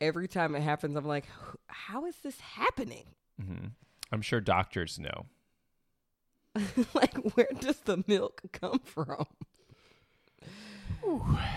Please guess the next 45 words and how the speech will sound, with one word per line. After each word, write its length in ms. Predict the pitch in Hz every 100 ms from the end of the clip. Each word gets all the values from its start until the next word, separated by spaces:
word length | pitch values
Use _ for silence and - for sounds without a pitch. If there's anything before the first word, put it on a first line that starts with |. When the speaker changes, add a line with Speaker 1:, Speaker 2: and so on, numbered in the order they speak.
| - -
Speaker 1:
Okay, 340 | 165 165 139 - - _ -
sorry. 460 | - 113 87 92 - - _ _ - - _ _ _ -
You're 160 | 165 180
right. 220 | 139 - - _ _
You're 160 | 165 165
right, 160 | 135
Ben. 300 | 139 139 139
There 160 | 156 185
is 140 | 180
no 200 | 170 160
breast 320 | 165 160 160 175
milk 220 | 160 -
in 220 | 147 147
this, 260 | 143 143 -
uh, 140 | 143 135 -
incredible 480 | 143 135 147 139 139
comic 320 | 139 127 135
book 180 | 135 -
that 140 | 135 135
y'all 100 | 135
should 180 | -
all 200 | 120 117
read. 440 | 120 143 143 139 139 - - - -
Um, 360 | 135 127 120 -
if 180 | 139 -
you're 120 | 156
a 40 | 139
queer 280 | - 151 -
person 340 | 143 147 139
going 280 | 131 139 139
through 120 | 139
a 40 |
divorce, 680 | 135 127 127 127 143 - - _ _ -
good 200 | 180 190
for 160 | - 156
you. 460 | 131 131 127 120 - 131
Get 220 | 170 175
that 180 | 160 120
divorce. 540 | 135 127 127 127 - -
Whatever 380 | 139 156 185 202
sets 340 | - - -
you 60 | 156
through 260 | 135 113
<laughs> 20 |
free. 520 | 143 - 151 156 -